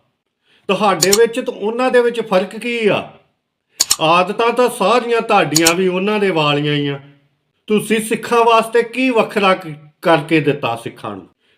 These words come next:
ਅੱਸੀ ਪਰਸੈਂਟ ਸਿੱਖ ਵਿਚਾਰਾ ਗਰੀਬੀ ਦੇ ਨਾਲ ਜੂਝ ਰਿਹਾ ਤੇ ਅੱਸੀ ਪਰਸੈਂਟ ਹੀ ਹਿੰਦੂ ਜੂਝ ਰਿਹਾ ਵਾ।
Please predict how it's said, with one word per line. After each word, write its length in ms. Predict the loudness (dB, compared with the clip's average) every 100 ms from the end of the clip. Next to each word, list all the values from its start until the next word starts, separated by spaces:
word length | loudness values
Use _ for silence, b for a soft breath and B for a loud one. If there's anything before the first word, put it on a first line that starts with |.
| -6
ਅੱਸੀ 360 | -6 -2 -2
ਪਰਸੈਂਟ 560 | 2 0 0 0 0 0
ਸਿੱਖ 460 | -6 0 0 0 -2
ਵਿਚਾਰਾ 720 | -2 0 0 2 0 0 B B B B -2
ਗਰੀਬੀ 460 | 0 2 0 0 2
ਦੇ 160 | 4
ਨਾਲ 260 | 4 2 0
ਜੂਝ 340 | 0 -2 0
ਰਿਹਾ 300 | 0 0 -2
ਤੇ 220 | -4 -10 -6 -6
ਅੱਸੀ 300 | -4 -6 -6
ਪਰਸੈਂਟ 680 | -2 -2 -2 0 0 0
ਹੀ 200 | 0 0
ਹਿੰਦੂ 260 | 0 -2 -4
ਜੂਝ 320 | -4 -6 -2
ਰਿਹਾ 340 | -2 0 0 0
ਵਾ। 260 | -4 -10